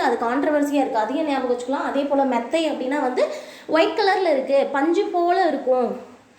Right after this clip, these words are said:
அப்ப வெண்மையானதா இருக்கும் அப்படின்னு ஞாபகம் வச்சுக்கோங்க. வெண்மையான பஞ்சு மெத்தை அப்படின்னு ஞாபகம் வச்சுக்கோங்க. வெண்மணலே பஞ்சு மெத்தை,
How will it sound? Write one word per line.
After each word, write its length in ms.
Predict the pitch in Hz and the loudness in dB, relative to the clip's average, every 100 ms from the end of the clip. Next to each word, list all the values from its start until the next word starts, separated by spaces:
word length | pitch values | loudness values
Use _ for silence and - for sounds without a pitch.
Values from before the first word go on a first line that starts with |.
| - - | -20 -8
அப்ப 200 | 285 392 - | -2 -2 0
வெண்மையானதா 760 | 269 294 349 381 349 339 339 359 | 0 2 2 2 0 0 0 0
இருக்கும் 380 | 294 240 262 247 | 2 2 0 -2
அப்படின்னு 280 | 214 247 247 | -2 -4 -4
ஞாபகம் 200 | 220 214 | -4 -6
வச்சுக்கோங்க. 360 | 214 214 202 | -6 -6 -4
வெண்மையான 600 | 202 233 277 277 254 262 427 | -2 -2 0 0 0 0 0
பஞ்சு 300 | 302 240 240 | 0 0 0
மெத்தை 280 | 226 - 247 | -2 0 0
அப்படின்னு 260 | 214 226 | 0 -2
ஞாபகம் 160 | 214 196 | -2 -6
வச்சுக்கோங்க. 300 | - 208 208 | -6 -6 0
வெண்மணலே 520 | 254 339 339 269 294 415 | 2 2 2 0 0 0
பஞ்சு 280 | 254 262 285 | 0 2 0
மெத்தை, 300 | 226 - | -2 -4